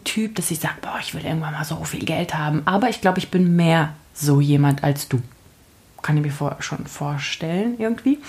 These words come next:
Weil, äh, klar habe ich mir jetzt diese Frage s-, zwar ausgedacht und konnte darüber ein bisschen nachdenken, aber trotzdem hätte ich sie, glaub ich, auch so beantwortet. Also, ähm, ich brauche nicht,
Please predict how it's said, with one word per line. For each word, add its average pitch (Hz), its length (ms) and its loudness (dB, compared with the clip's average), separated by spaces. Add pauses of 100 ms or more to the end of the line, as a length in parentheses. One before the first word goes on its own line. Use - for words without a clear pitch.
(540)
Weil, 170 420 4
äh, 160 200 2
klar 170 240 2
habe 190 100 4
ich 175 80 0
mir 180 160 4
jetzt 160 180 -2
diese 160 200 2
Frage 151 320 4
s-, - 440 -4 (180)
zwar - 180 4
ausgedacht 170 640 2
und 156 100 0
konnte 170 240 2
darüber 160 280 -2
ein 160 60 -4
bisschen 156 240 -2
nachdenken, 156 520 0
aber 156 160 0
trotzdem 190 440 0 (460)
hätte 180 160 4
ich 165 60 0
sie, 170 100 2
glaub 156 240 4
ich, 156 120 -4
auch 156 100 2
so 165 100 2
beantwortet. 214 720 0
Also, 170 300 2 (440)
ähm, 170 320 0
ich 165 160 -4
brauche 165 420 4
nicht, 170 520 2